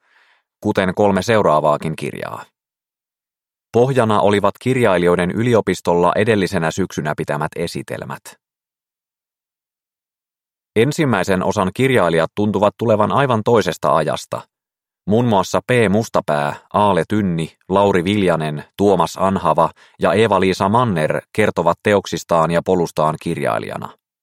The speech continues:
Sen jälkeen teoksia ilmestyi vuoteen kaksituhatta kaksitoista asti jokseenkin kymmenen vuoden välein.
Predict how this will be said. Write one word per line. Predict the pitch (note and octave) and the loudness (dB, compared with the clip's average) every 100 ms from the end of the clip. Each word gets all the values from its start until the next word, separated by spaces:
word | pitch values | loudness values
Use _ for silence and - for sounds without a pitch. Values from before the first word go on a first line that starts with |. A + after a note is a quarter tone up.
| _ _ _ _ _ _ _ _ _ _ _ _ - | _ _ _ _ _ _ _ _ _ _ _ _ -8
Sen | - C3+ A#2+ | 0 0 2
jälkeen | F2+ E2+ F2 E2+ | 0 2 0 2
teoksia | A2+ A#2 - G#2 F#2+ | 2 2 0 0 0
ilmestyi | G#2+ G2+ - G2+ F#2+ | 0 -2 -2 -2 2
vuoteen | G2 F#2 F#2 F#2 | 2 2 0 2
kaksituhatta | G#2+ - G2+ F2+ - F#2 | -2 -2 -2 -2 0 0
kaksitoista | G#2+ - F2+ D#2+ - E2 | -2 0 0 0 2 2
asti | E2+ - C#2+ F#2 | 2 0 -4 0
jokseenkin | G#2 - D2+ - G2 - | 0 -2 -6 -2 -4 -2
kymmenen | G#2+ F2 D2+ D2 | -2 -2 -4 -6
vuoden | D2 D2 D2 | -4 -4 -4
välein. | C#2+ C#2 - | -6 -8 -12